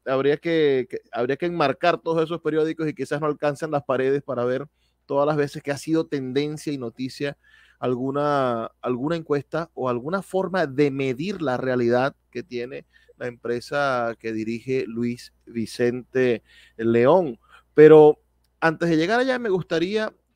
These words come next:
ya que eres un testigo de excepción, ya que eres una persona que ha estado, bueno, y que conoces a los actores políticos,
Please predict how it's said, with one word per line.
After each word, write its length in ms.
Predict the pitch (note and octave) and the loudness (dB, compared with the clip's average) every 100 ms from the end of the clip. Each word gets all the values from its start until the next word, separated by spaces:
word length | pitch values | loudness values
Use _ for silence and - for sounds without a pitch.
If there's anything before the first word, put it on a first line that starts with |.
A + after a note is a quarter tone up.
| - | -4
ya 140 | C#3+ | -4
que 200 | D3+ F#3+ | 0 0
eres 140 | F#3 F#3+ | 0 0
un 160 | F#3+ | -2
testigo 420 | F3 D3 F3 F3 E3+ | -4 -4 -4 -2 0
de 60 | |
excepción, 600 | D#3+ D3+ - D3 D3 E3 | -2 -4 -6 -6 -6 -8
ya 140 | C3+ C#3 | -8 -6
que 140 | D#3 | -6
eres 100 | D#3 | -6
una 180 | E3 D#3 | -6 -6
persona 420 | C#3+ - D3+ D3+ | -6 -6 -6 -6
que 120 | - | -4
ha 60 | C3+ | -4
estado, 520 | C#3+ - D3 D3+ D3+ _ _ - - | -4 -2 -2 -2 -6 _ _ -20 -12
bueno, 200 | C3+ D3+ | -8 -8
y 40 | |
que 140 | C#3+ B2 | -10 -8
conoces 460 | C3+ C#3 F#3+ F#3+ | -4 -2 -2 -2
a 80 | D3+ | -4
los 120 | C3 | -4
actores 340 | B2+ - C#3+ D#3 | -8 -8 -8 -6
políticos, 840 | D#3 D3 D3+ D#3+ D3 D#3+ D#3 | -6 -6 -8 -12 -14 -14 -14